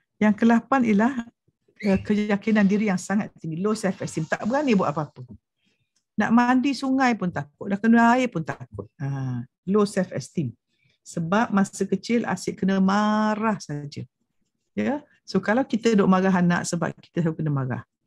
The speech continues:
Susah fokus, semua tanda luka batin.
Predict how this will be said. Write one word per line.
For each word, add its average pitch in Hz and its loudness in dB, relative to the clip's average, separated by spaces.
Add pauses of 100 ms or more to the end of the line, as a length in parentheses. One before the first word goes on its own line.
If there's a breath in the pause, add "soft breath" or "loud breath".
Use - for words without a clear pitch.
(320 soft breath)
Susah 180 -4
fokus, 170 -2
semua 226 4
tanda 190 6
luka 170 0
batin. 135 -4